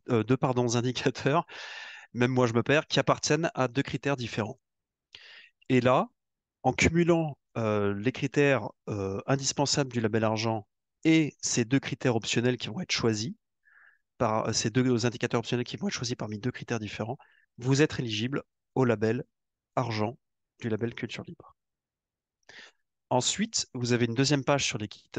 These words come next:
des, sur les critères optionnels, qui est le, ouais, merci. Euh, qui est le dernier critère et les derniers indicateurs.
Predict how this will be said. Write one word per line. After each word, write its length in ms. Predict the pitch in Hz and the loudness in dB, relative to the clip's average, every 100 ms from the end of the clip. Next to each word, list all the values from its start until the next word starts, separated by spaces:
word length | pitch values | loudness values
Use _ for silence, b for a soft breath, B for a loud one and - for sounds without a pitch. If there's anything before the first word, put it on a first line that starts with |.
| 123 | -6
des, 420 | 113 104 104 101 | -4 -2 -2 -4
sur 140 | - | -4
les 60 | 110 | -8
critères 240 | - 113 | -6 -6
optionnels, 440 | 101 - 113 160 220 _ _ _ _ _ _ _ _ _ _ _ _ _ - B _ _ | -4 -4 -2 -4 -6 _ _ _ _ _ _ _ _ _ _ _ _ _ -20 B _ _
qui 160 | - 139 | -14 -10
est 100 | 147 | -8
le, 240 | 107 107 - | -8 -10 -10
ouais, 100 | 107 - | -14 -12
merci. 360 | 101 - 147 B B B B B B B - | -4 -4 -4 B B B B B B B -2
Euh, 640 | 117 110 107 101 101 101 104 - - - - | 0 2 2 2 0 -4 -6 -10 -10 -16 -4
qui 140 | - | 2
est 20 | |
le 100 | 123 | 2
dernier 420 | 117 135 147 156 151 | 4 4 4 2 0
critère 480 | - 131 151 151 | -4 0 2 4
et 60 | 127 | 2
les 100 | 107 | 0
derniers 300 | 113 127 123 | 0 0 0
indicateurs. 720 | 110 101 202 127 156 185 - | -2 -4 -6 0 2 2 -4